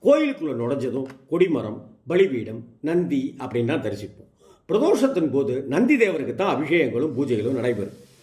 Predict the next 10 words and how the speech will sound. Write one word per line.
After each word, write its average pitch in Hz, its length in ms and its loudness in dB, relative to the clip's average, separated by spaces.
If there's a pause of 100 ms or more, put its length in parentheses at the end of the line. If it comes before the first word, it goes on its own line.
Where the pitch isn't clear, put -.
(460)
அப்ப 143 300 0 (120)
நந்தி 233 300 4
தேவருக்கு 254 520 4 (220)
பக்கத்திலேயே 220 580 2 (220)
ஒரு 165 240 0
தூண் 220 260 0
இருக்கு. 95 280 -6 (200)
அந்த 156 320 -2
தூண்ல 160 420 0 (220)
நரசிம்மர் 135 680 -2